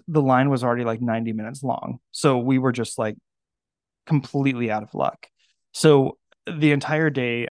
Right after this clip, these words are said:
I basically had in the back of my mind, like, "I don't think I'm going to ride this, and this really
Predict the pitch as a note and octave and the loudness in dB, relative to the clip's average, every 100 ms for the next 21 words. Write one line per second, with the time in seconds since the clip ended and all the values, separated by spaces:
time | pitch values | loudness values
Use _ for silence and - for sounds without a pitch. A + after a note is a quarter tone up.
0 | _ - B2+ B2+ A#2+ - C#3+ B2+ B2 B2+ | _ -6 -4 -4 -4 -6 -8 -8 -8 -8
1 | - C#3 B2+ C3 A#2+ A2+ - A#2+ A#2 A2 | -4 -2 0 0 0 -2 -2 -4 -4 -2
2 | A2 A2 G#2+ G#2 A#2 A2 - C3 A#2 A2+ | -2 -2 -6 -6 -8 -6 -4 -2 -2 -6
3 | - B2+ D3 D3 D#3 D#3 D#3 D3+ D3+ D#3 | -6 -4 -2 0 -2 0 0 0 2 0
4 | - A#2 A#2 A#2 B2 A#2+ A2 | -2 -6 -8 -8 -8 -8 -10